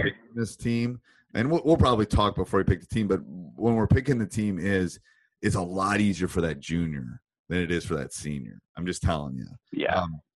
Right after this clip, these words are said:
Speaker 1: because
Speaker 2: Yeah.
Speaker 1: they're thinking, "Okay, well, oh gosh, there's four guys graduating. If I keep working and I get better," and it's true, you, you might, you might help us win it next year. Um, but you're gonna have to put the time in and all that kind of stuff.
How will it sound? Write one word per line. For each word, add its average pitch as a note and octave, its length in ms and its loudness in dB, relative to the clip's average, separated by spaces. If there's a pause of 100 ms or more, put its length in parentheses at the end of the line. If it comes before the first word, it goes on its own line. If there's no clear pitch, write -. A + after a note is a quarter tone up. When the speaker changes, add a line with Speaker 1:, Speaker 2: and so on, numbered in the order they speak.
Speaker 1:
because A2 340 4
Speaker 2:
Yeah. - 200 2 (160)
Speaker 1:
they're B2 160 6
thinking, A#2 400 2
"Okay, G2 580 2
well, A2 340 6
oh C3+ 180 4
gosh, G#2+ 380 -6 (220)
there's A#2 160 4
four G2+ 240 6
guys F#2+ 240 2
graduating. E2 560 -2
If D#2+ 120 -6
I A2 100 0
keep G#2+ 260 -2
working G2+ 320 2
and F2+ 100 0
I G2 100 2
get G2 180 0
better," C3+ 260 2 (160)
and C#3 140 4
it's - 120 0
true, - 400 4 (120)
you, A2+ 240 6
you A#2 120 4
might, B2+ 280 2
you B2+ 120 4
might C3 200 4
help C3+ 180 2
us C3+ 140 4
win C#3 220 4
it - 120 2
next - 340 -8
year. A#1+ 220 -6 (340)
Um, G2 460 -2 (240)
but A2 60 6
you're A2+ 100 6
gonna A#2 120 6
have G#2+ 100 2
to - 80 -2
put - 120 4
the - 60 -10
time F#2+ 460 0
in F#2 180 -4
and E2+ 100 -6
all E2 120 -4
that E2 160 -4
kind C#2 160 -10
of - 60 -16
stuff. - 440 -18